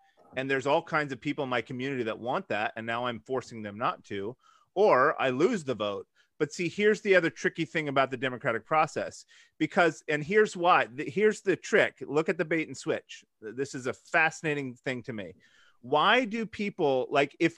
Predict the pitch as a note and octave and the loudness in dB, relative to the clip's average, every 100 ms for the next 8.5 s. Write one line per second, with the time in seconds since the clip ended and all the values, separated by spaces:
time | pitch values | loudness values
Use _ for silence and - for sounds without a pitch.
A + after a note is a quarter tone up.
0 | - E3+ A#3+ B3 A3+ - _ - D3+ F#3+ | 0 4 4 2 0 -4 _ -4 2 4
1 | G#3+ G3+ G3 - E3 C3+ C#3+ D#3 D#3 C#3 | 6 6 4 2 0 0 0 2 2 2
2 | D3 B2 C3+ D3 C#3 - C3+ A#2+ B2+ A#2 | 0 0 0 0 -2 0 -2 0 -4 -4
3 | A2+ _ - C3+ B2 G#2+ C3 B2+ - C3 | -10 _ -6 -4 -4 0 0 0 0 0
4 | A2+ - B2 A#2 - G2+ F2 - - _ | 0 -2 0 0 0 -4 -4 -10 -20 _
5 | _ _ _ - D3 D#3+ A3+ B3 G#3 F#3+ | _ _ _ 2 4 8 6 6 -2 -4
6 | - F3+ D#3+ E3 E3 D3 B2 A2 D3+ - | -4 0 4 4 2 -4 -6 0 2 2
7 | A#2+ A2+ F#3 C3+ F#2+ E2 - - A#2 D3+ | -2 4 6 4 0 -6 -14 -6 -2 -2
8 | D3 G3 G#3 G#3 | -2 2 2 2